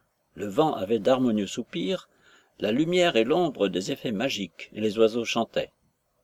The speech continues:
Personne ne dit le contraire, répondit Coavinses. Assurément, reprit monsieur Skimpole.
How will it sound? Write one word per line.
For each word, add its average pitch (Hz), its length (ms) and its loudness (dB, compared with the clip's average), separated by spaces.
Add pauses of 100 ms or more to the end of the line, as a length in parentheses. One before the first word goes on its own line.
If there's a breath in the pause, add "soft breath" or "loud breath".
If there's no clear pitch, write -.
(560)
Personne 107 400 4
ne 95 80 -2
dit 92 120 -4
le 87 60 -8
contraire, 117 640 2
répondit 101 380 -8
Coavinses. - 640 -4 (480)
Assurément, 135 600 2
reprit 95 300 -4
monsieur 98 240 -4
Skimpole. 82 640 -6